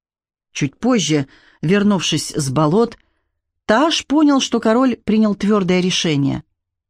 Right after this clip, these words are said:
На лестнице колдун встретил обезумевшего от ужаса Арана.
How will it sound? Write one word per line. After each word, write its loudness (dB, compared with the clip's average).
На 2
лестнице 0
колдун 2
встретил 0
обезумевшего 0
от -4
ужаса -2
Арана. -2